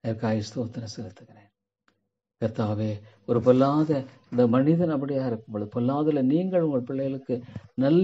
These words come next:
இவுகளை கொடுக்க அறிந்திருக்கும் போது என்று சொல்வதை பார்க்கும் பொழுது தாப்பனே, ஆண்டவரே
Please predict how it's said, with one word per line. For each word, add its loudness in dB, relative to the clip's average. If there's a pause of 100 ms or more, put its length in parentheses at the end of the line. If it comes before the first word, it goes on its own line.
இவுகளை 6
கொடுக்க -2
அறிந்திருக்கும் -2
போது 0
என்று -4
சொல்வதை -4
பார்க்கும் -8
பொழுது -6
தாப்பனே, -12 (520)
ஆண்டவரே 4